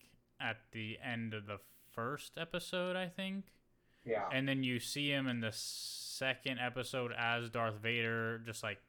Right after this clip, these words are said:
Speaker 1: communicating with the Inquisitors, or at
Speaker 2: Yeah,
Speaker 1: least with
Speaker 2: that
Speaker 1: Reva.
Speaker 2: Yeah.
Speaker 1: Um, and then in the third episode is when he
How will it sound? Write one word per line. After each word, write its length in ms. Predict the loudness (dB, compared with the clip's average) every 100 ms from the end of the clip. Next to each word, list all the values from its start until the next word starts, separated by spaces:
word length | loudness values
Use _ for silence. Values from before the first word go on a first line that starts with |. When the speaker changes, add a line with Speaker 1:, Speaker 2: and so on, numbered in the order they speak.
| -6
Speaker 1:
communicating 800 | -2 0 0 0 2 2 2 0
with 160 | -2
the 100 | -2
Inquisitors, 800 | -2 -2 -2 0 -2 -2 -6 -12 -20 _ _ _
or 120 | 2 4
at 100 | 6
Speaker 2:
Yeah, 60 |
Speaker 1:
least 160 | 2 0
with 100 | -2
Speaker 2:
that 60 | 2
Speaker 1:
Reva. 480 | 2 4 4 2 -2 -14 -20 _ -20 -20 -12 -6
Speaker 2:
Yeah. 640 | 2 6 8 6 6 4
Speaker 1:
Um, 140 | 0 -2
and 200 | 0 2
then 180 | 4 2
in 120 | 2
the 80 | 2
third 200 | 4 4
episode 340 | 4 2 -2
is 100 | 0 -2
when 120 | -4
he 420 | -4 -4 -6 -10